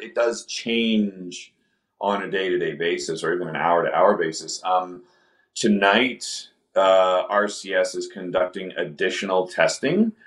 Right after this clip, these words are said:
Um, and I think the results of those tests will, um,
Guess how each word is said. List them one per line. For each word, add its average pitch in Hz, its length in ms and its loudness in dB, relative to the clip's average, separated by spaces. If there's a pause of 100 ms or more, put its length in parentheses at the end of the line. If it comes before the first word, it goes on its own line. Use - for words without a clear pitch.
(440)
Um, 101 540 4
and 107 160 4
I 104 60 4
think 131 300 0
the 117 120 4
results 107 640 4
of 90 180 -6
those 92 380 2
tests - 680 0
will, 90 1000 0 (100)
um, 82 640 -2